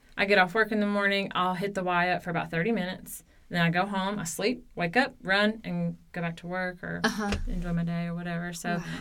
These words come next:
Speaker 1: that's kind of a way I sneak it in. Um,
Speaker 2: Mm-hmm.
Speaker 1: like I said, I mean, you could do a quick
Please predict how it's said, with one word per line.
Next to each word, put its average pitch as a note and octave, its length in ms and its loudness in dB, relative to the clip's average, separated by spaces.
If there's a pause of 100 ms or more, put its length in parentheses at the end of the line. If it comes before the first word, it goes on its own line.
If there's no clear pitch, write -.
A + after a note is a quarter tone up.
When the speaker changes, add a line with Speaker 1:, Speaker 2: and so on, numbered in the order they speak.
Speaker 1:
that's B3+ 180 2
kind C4 180 8
of A#3+ 80 8
a A3+ 80 10
way G#3+ 220 10
I G3+ 80 8
sneak G#3 340 0
it G3 100 4
in. F#3 380 2
Um, G#3+ 100 2
Speaker 2:
Mm-hmm. G3 260 6
Speaker 1:
like G#3 140 0
I G#3 40 -6
said, G3+ 300 0
I G3 40 -2
mean, F#3+ 300 -4
you G3+ 140 -8
could G3+ 100 -6
do G3+ 120 -2
a F#3 40 -4
quick G#3 280 -6